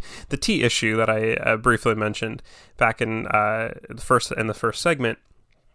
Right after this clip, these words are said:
The, uh, the, the tea tax of seventeen seventy-three was a way for the British government to help recoup some of its expenses that come along with empire.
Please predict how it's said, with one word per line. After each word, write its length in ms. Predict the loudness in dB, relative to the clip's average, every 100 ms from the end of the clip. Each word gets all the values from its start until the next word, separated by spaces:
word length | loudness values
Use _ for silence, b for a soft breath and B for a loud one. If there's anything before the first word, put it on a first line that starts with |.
| _ _ _ _ _ -6
The, 400 | -2 0 0 0 0
uh, 380 | 2 2 -2 -6
the, 100 | -14 -18 _
the 100 | -10
tea 220 | -4 -4
tax 340 | 0 0 0 -2
of 80 | 0
seventeen 400 | 0 0 -4 -4
seventy-three 760 | -2 -2 -4 -6 -8 -4 -4
was 440 | -2 -2 -2 -6 -8 B B
a 60 | -4
way 300 | 0 2 2
for 400 | 0 0 2 0
the 200 | 0 -2
British 340 | -2 -2 -2
government 440 | -6 -8 -6 -8 -8
to 120 | -10
help 380 | -4 -4 -2 -6
recoup 500 | -6 -6 -6 -8 -6
some 200 | -6 -4
of 160 | -4 -4
its 260 | -6 -6
expenses 680 | -8 -2 0 0 0 -2 -2 B B B B -20 -16
that 380 | 2 4 6 2 -2 -4
come 160 | 2
along 320 | 4 4 2 0
with 220 | -6 -8 0
empire. 600 | 2 6 6 6 -4 -8